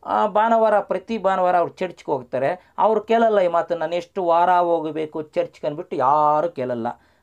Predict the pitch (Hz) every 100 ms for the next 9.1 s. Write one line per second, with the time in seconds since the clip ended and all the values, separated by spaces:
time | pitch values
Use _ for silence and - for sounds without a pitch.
0 | - 202 214 190 196 196 _ 190 202 -
1 | 226 220 190 170 139 143 156 - _ -
2 | 190 190 180 - 214 190 190 202 196 185
3 | 165 170 180 170 165 160 170 160 156 160
4 | 170 202 - 147 139 120 120 120 _ -
5 | 170 208 202 180 180 180 196 214 202 185
6 | 185 185 175 180 175 175 175 185 190 190
7 | 185 - 202 269 - _ 180 180 - 165
8 | 165 165 165 151 151 147 139 147 151 156